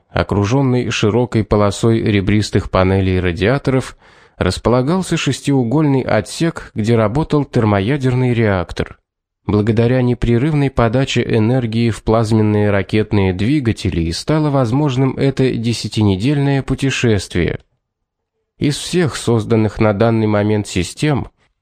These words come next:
это была самой миниатюрной. Гениальный продукт технологии, произведённый в Америке. В Европе ещё продолжалось строительство первой пары наземных промышленных термоядерных генераторов,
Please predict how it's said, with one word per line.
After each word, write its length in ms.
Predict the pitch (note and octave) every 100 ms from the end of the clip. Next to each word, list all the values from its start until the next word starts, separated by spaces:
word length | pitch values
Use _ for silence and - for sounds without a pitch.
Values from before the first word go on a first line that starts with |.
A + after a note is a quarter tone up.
| _
это 260 | E3 - C3+
была 360 | A2+ A#2 B2
самой 500 | - - C3 C#3 C3
миниатюрной. 1000 | B2 A#2 A2+ A2 - G2+ F#2 F2+ D#2 - _ _ _ _ G2+
Гениальный 680 | A2 D#3 E3+ E3 A#2 F#2+
продукт 460 | G2 G#2 G2 G#2+ -
технологии, 840 | G#2 - G2+ G2+ D3+ B2+ G2+ F2+
произведённый 880 | - G#2 G#2 G2 G#2 C3 C#3+ C3+ A#2+
в 80 | B2
Америке. 680 | B2 A#2 F#2+ E2 - E2+ - _ _ _ _ _ _ -
В 80 | E2
Европе 500 | A#2 D#3 G3+ F3 E3+
ещё 240 | D#3 F3
продолжалось 680 | E3 C#3+ C#3+ C#3 E3 D#3 C#3
строительство 720 | - B2+ C#3+ C#3+ C#3 - B2+
первой 420 | A#2 D3+ D3+ C3+ A#2
пары 360 | - C#3+ C3
наземных 640 | A#2+ G#2+ A#2+ C3 B2+ A#2 -
промышленных 760 | A2+ A2+ B2+ - A#2+ A#2 - -
термоядерных 840 | A#2+ A2+ G#2 A#2 A2 A2+ A2+ G#2
генераторов, 880 | G#2+ A2+ A#2+ D3 C3+ G2 E2+ -